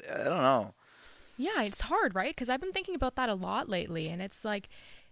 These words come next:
Speaker 2: even though you are, like, family to me, sometimes when shit happens, especially with guys, I just feel more comfortable going to a girl about
Speaker 1: Yeah,
Speaker 2: it because of their
Speaker 1: a hundred percent.
Speaker 2: perspective. I mean, they can understand it better.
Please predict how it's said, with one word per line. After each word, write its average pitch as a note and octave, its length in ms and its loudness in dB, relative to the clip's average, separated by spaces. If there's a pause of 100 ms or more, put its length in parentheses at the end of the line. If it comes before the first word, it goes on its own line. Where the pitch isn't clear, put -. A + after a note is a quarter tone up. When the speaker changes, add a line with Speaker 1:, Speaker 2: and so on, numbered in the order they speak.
(140)
Speaker 2:
even C#4 300 4
though A3 240 6
you F#3+ 220 2
are, F#3+ 400 2
like, F3+ 240 -2
family F#3+ 560 0
to - 140 -6
me, D#3+ 400 -6
sometimes C4+ 440 0
when B3+ 80 -2
shit A3 240 -2
happens, F#3 760 -2
especially C#4+ 440 0
with G3+ 240 0
guys, F#3+ 520 0 (420)
I A#3+ 100 2
just C#4+ 200 2
feel D4 120 2
more C4 140 2
comfortable A#3 520 -2
going G#3 360 2
to G3+ 160 -2
a - 20 -4
girl F#3+ 300 2
about F3 60 0
Speaker 1:
Yeah, A#2+ 260 10
Speaker 2:
it A2 40 4
because A2+ 240 4
of C#3+ 100 6
their E3 100 2
Speaker 1:
a - 40 2
hundred - 0 -
percent. C#3+ 280 4
Speaker 2:
perspective. A#2 300 0
I D#3 60 -6
mean, F3 160 -4
they F#3+ 120 0
can G#3+ 160 -4
understand F#3+ 520 0
it - 80 -8
better. - 340 -6